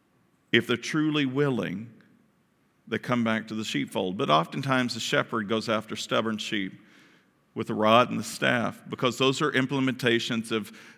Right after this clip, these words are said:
of safety and direction. And though they are also implementations of discipline, they bring comfort, as the psalmist in tw-, verse, or chapter twenty-three states. James Mays, and I'm getting ready to conclude, James Mays explains that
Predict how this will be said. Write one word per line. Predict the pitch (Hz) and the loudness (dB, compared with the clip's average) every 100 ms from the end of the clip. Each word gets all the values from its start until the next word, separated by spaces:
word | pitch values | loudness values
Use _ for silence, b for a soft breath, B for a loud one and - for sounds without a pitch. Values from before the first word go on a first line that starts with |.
| - | -6
of | - | -6
safety | - 135 127 135 139 139 135 135 B B - | 0 4 4 4 0 0 0 -2 B B -6
and | 95 | -4
direction. | 92 95 131 135 - 139 127 127 B B - | -2 4 4 4 0 0 0 -2 B B 0
And | 113 110 | 2 6
though | 120 117 | 6 6
they | 120 117 | 4 4
are | 110 | 4
also | 135 151 160 139 | 2 2 -2 0
implementations | 135 143 127 123 131 120 - 113 110 | 0 0 0 0 2 0 2 -2 -2
of | 101 | -2
discipline, | 151 151 120 - 113 107 107 B | -2 -2 -6 -2 0 0 -4 B
they | 113 113 | 2 2
bring | 107 123 117 | 2 -2 -2
comfort, | - 165 165 - 98 - | -4 -4 -4 -4 -4 -2
as | 98 | -4
the | 101 | -6
psalmist | - 120 110 107 104 - | -4 -2 0 0 -4 -6
in | 104 | -8
tw-, | - 131 - | -8 -16 -12
verse, | 110 110 - - | -2 -2 -2 0
or | 107 | 0
chapter | - 120 104 110 | 2 0 0 -6
twenty-three | 113 101 98 104 95 | -6 -6 -6 -8 -8
states. | - 76 101 - - _ _ _ _ _ _ _ _ _ _ _ _ _ _ _ _ _ B B B B B _ - | -10 -12 -14 -18 -20 _ _ _ _ _ _ _ _ _ _ _ _ _ _ _ _ _ B B B B B _ -2
James | 123 131 131 | 4 4 4
Mays, | 131 123 113 110 | 2 4 4 2
and | 110 | 0
I'm | 107 104 95 | 0 -2 -2
getting | 113 107 | 0 2
ready | 107 | 0
to | 107 | -2
conclude, | 117 107 110 98 | -4 -2 -2 -2
James | 92 120 120 123 | 0 0 0 0
Mays | 120 120 | 0 0
explains | - - 113 110 107 107 | -4 -6 -2 0 -2 -2
that | 110 101 95 98 | 0 2 0 -4